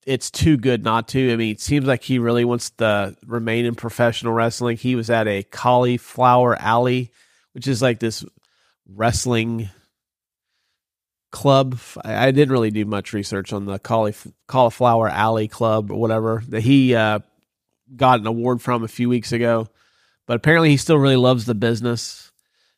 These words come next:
And I think that this is really the best avenue for him. I can't really foresee him going to a smaller promotion such as N W A or Impact, even though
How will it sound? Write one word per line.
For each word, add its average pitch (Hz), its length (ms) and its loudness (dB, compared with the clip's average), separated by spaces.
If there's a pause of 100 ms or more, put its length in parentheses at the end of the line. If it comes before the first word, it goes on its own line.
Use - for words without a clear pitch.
(120)
And 107 260 -2
I 110 120 0
think 127 320 -2
that 104 180 -4
this 117 240 -4
is 107 180 -6
really 113 300 -2
the 110 100 -6
best 110 380 -4
avenue 110 380 0
for 117 220 -4
him. 120 140 -2
I 117 140 2
can't 156 320 0
really 135 220 0
foresee 127 420 -4
him 120 200 -2
going 117 440 -4
to 113 560 -4 (720)
a 107 120 -12
smaller 123 560 -2
promotion 120 640 -2
such 113 280 -4
as 107 140 -8
N 113 220 -6
W 117 420 -2
A 113 200 0
or 98 100 -6
Impact, 110 580 -2
even 120 260 -2
though 113 400 -4